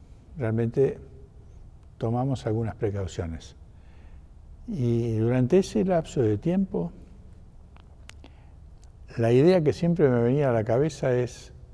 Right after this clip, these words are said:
cuando salga, ¿estarán las imágenes que había empezado a hacer? ¿Seguirán estando? Y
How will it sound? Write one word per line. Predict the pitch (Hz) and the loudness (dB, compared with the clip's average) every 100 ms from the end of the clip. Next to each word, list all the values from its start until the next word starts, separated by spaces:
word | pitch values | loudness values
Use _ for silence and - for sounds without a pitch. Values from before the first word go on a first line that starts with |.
| - - - - | -20 -20 -20 -18
cuando | - 127 120 117 | -6 -2 0 -2
salga, | - 104 101 90 | -2 -2 -2 -4
¿estarán | - 107 101 156 185 - - - - - - - 131 | -4 -2 0 0 -2 -6 -10 -20 -20 -20 -20 -12 -6
las | 104 - | -4 -4
imágenes | 110 113 123 135 110 87 | -4 -2 -2 -4 -4 -2
que | 101 | 0
había | 98 117 | 0 0
empezado | 101 98 - 113 110 | -2 -6 -4 -2 -2
a | 85 | -4
hacer? | - 135 - - - - - - - - - - - - - - - - - - | -6 -8 -10 -18 -20 -20 -20 -20 -20 -20 -20 -20 -20 -20 -20 -20 -20 -20 -20 -18
¿Seguirán | - 113 101 117 160 | -8 -2 0 2 2
estando? | 120 - 135 196 143 92 - - - - - - - - - - - - - - - - - - - - - | -2 -2 -2 0 -2 -4 -12 -20 -20 -20 -20 -20 -20 -20 -20 -20 -20 -20 -20 -20 -20 -20 -20 -20 -20 -20 -6
Y | 135 113 110 107 104 98 95 | 0 2 2 2 0 -2 -4